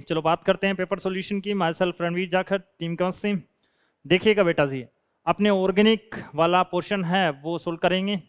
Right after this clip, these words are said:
पहला सवाल अपने ऑर्गेनिक का नहीं है, सवाल नंबर सेकंड। देखिएगा क्या कह रहे हैं, सवाल नंबर सेकंड अपने से कह रहा है कि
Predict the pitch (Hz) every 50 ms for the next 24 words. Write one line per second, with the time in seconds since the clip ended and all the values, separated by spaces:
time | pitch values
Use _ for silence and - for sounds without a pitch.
0 | _ _ _ _ _ _ _ _ _ - - 156 170 175 - 180 175 180 180 175
1 | 175 180 175 170 170 175 175 185 175 - 190 180 180 175 175 202 196 170 165 160
2 | 143 139 135 - _ _ _ _ _ - 170 160 165 165 170 170 170 175 185 180
3 | - - 185 165 - - 156 127 110 101 _ _ _ _ _ _ _ _ _ _
4 | _ _ _ _ _ _ _ _ _ _ _ _ _ _ _ _ _ _ _ _
5 | _ _ _ _ _ _ _ _ _ _ _ _ 131 165 170 - 190 170 135 135
6 | 123 _ _ - - - - - - - 185 196 190 196 185 190 190 190 196 190
7 | _ _ - - - - _ _ _ _ _ _ _ _ - - - 175 185 190
8 | 190 196 202 202 196 - - 185 - - 214 202 190 - 180 185 - - 190 -
9 | 170 165 170 180 190 208 196 - 202 185 185 185 185 _